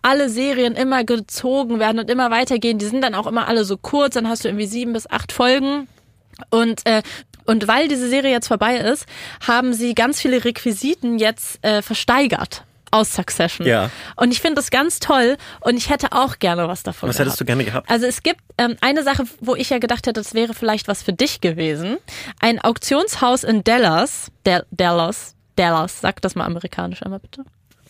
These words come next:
Speaker 2: Dallas.
Speaker 1: Dal-, ja. Äh, hat, äh, den eins Meter achtzig großen, das Hundemaskottchen, den Anzug, gekauft
Speaker 2: Oh mein Gott, diese
Speaker 1: für siebentausendachthundert
Speaker 2: in,
Speaker 1: U-S-Dollar. In der
Speaker 2: in,
Speaker 1: ersten Szene,
Speaker 2: in
Speaker 1: glaub
Speaker 2: der,
Speaker 1: ich.
Speaker 2: in der Greg, äh,
Speaker 1: Kotzt.
Speaker 2: Ja,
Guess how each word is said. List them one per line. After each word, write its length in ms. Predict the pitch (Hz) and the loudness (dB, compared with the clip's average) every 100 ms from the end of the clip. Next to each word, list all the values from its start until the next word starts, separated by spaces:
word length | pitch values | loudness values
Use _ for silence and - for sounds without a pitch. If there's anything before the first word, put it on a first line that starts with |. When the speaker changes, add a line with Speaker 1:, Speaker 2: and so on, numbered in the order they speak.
| _ | _
Speaker 2:
Dallas. 440 | - 107 90 87 - | 0 0 2 0 0
Speaker 1:
Dal-, 340 | 185 185 185 - | 0 0 -2 -2
ja. 180 | 180 175 214 - - 254 | -4 -6 -8 -14 -14 -4
Äh, 200 | 220 214 | 0 0
hat, 260 | - 294 - - | 0 -2 -2 -6
äh, 180 | - 226 | 0 0
den 240 | 208 226 - | 2 -2 0
eins 500 | 220 285 311 - - | 2 2 -2 -8 -8
Meter 480 | 240 269 262 285 - | -2 0 2 0 0
achtzig 380 | 247 - 269 - | -2 -2 -4 -4
großen, 360 | 214 233 247 240 | 0 0 0 -2
das 140 | 208 | 0
Hundemaskottchen, 1000 | 349 415 208 165 - - - - 170 233 - - | 0 2 2 0 -2 -4 -2 -2 -2 -4 -6 -4
den 100 | 196 | -2
Anzug, 600 | 240 339 - 160 160 - - - - - | 0 -2 -2 -4 -6 -10 -18 -20 -18 -4
gekauft 540 | 226 - 226 202 175 196 | -2 2 4 6 6 6
Speaker 2:
Oh 20 | |
mein 180 | 190 151 | 4 4
Gott, 200 | 175 175 | 2 2
diese 160 | 156 | 4
Speaker 1:
für 60 | 247 | 4
siebentausendachthundert 880 | 254 349 381 294 262 254 247 262 233 | 4 2 2 2 2 0 0 0 2
Speaker 2:
in, 120 | 233 | 2
Speaker 1:
U-S-Dollar. 460 | 240 - 180 175 - | 2 2 2 2 2
In 60 | |
der 80 | - | 2
Speaker 2:
in, 60 | 277 | 2
Speaker 1:
ersten 240 | 302 - | 0 -2
Szene, 320 | - 330 269 | 0 2 4
Speaker 2:
in 60 | 147 | 4
Speaker 1:
glaub 100 | 139 | 4
Speaker 2:
der, 100 | 135 | 2
Speaker 1:
ich. 120 | 170 143 | 2 0
Speaker 2:
in 60 | |
der 140 | 131 120 | 2 2
Greg, 500 | 117 - - - - | 2 2 2 -6 -2
äh, 340 | 120 113 107 95 | 0 2 2 0
Speaker 1:
Kotzt. 480 | - 180 - - - | -2 -2 -4 -6 0
Speaker 2:
Ja, 160 | 120 | 0